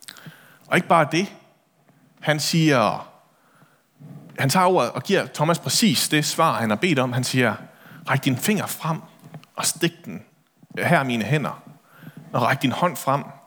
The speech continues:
og stik den i min side. Og vær ikke vantro, men troende." Og så må Thomas igennem endnu et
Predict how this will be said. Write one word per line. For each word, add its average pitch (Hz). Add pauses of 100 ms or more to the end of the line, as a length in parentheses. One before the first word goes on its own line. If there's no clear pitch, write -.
(300)
og -
stik -
den 117
i -
min 107
side. 151 (600)
Og 104
vær 110
ikke 123
vantro, 110 (640)
men 104
troende." 117 (2750)
Og -
så 190
må 208
Thomas 190
igennem 165
endnu 190
et -